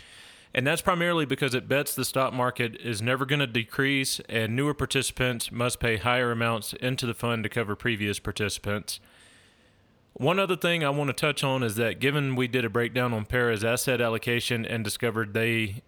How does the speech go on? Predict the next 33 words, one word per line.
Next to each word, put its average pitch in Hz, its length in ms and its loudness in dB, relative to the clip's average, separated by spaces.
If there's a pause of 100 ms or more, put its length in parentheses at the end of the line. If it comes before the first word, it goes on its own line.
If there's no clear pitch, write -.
(120)
alone 117 580 0
are 113 180 -2
putting 113 340 -2
billions 123 640 0
into 117 300 -4
the 107 80 -2
stock 120 260 0
market 123 320 0
every 117 220 2
year, 127 340 2 (920)
what 196 140 2
sort 214 180 2
of 170 80 0
impact 160 420 0
does 117 100 -2
that 123 180 2
have 131 220 2
on 113 100 0
market 123 360 0
valuations 110 720 0
when 110 140 -2
we 120 120 0
consider 123 440 -2
the 110 180 2
other 123 160 2
forty-nine 113 500 0
states 113 460 -2
are 117 180 0
investing 113 440 0
in 113 100 0
a 107 100 0
similar 107 360 -2
fashion? 104 600 -2